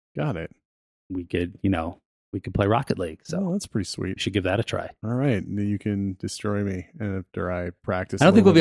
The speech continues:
Speaker 2: able to
Speaker 1: more.
Speaker 2: talk, though, obviously, 'cause there's no
Speaker 1: I'll yell at you anyway, even if you're not in the room.
Speaker 2: <laughs>
Speaker 1: I'll send you an email of all my ranting.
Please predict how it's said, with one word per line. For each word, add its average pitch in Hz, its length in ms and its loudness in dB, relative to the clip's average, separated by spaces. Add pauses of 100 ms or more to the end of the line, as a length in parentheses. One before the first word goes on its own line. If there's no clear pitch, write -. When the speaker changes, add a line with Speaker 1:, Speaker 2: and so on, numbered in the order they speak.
(160)
Speaker 2:
able 90 60 2
to - 60 6
Speaker 1:
more. 123 60 6
Speaker 2:
talk, 123 140 2
though, 101 120 2
obviously, 90 340 0
'cause 92 100 2
there's 92 140 0
no 101 120 6
Speaker 1:
I'll 113 300 4
yell 110 280 4
at 104 60 0
you 107 200 2
anyway, 107 360 0
even 107 140 0
if 101 80 -2
you're 113 100 -2
not 110 100 0
in 107 60 -4
the 110 60 0
room. 107 200 4
Speaker 2:
<laughs> 113 320 2
Speaker 1:
I'll 131 120 2
send 135 220 6
you 135 80 8
an 135 80 8
email 120 440 6
of 123 140 2
all 117 120 4
my 113 120 4
ranting. 110 560 0